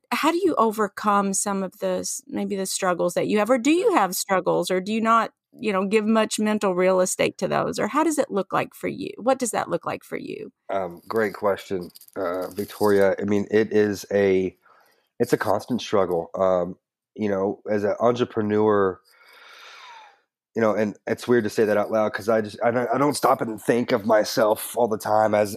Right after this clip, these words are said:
Speaker 2: as an entrepreneur, but, um, but yeah, I mean, that's, that's, that's what it is. But the,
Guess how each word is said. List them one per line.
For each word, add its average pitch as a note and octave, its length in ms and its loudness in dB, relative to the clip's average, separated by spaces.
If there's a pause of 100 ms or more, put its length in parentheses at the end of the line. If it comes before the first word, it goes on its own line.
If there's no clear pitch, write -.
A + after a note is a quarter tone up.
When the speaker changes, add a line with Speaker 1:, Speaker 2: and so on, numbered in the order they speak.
Speaker 2:
as G2+ 160 -2
an G#2 60 0
entrepreneur, G2 720 2
but, F#2 260 0 (140)
um, F#2 380 0 (800)
but G2+ 220 0
yeah, G2 200 2
I F2+ 80 -2
mean, F2+ 140 -4
that's, - 440 -10 (120)
that's, F#2 180 -10 (300)
that's F2 180 -12
what D#2+ 140 -6
it D#2+ 80 -8
is. E2+ 260 -8 (140)
But F2 180 -4 (1400)
the, C3 120 0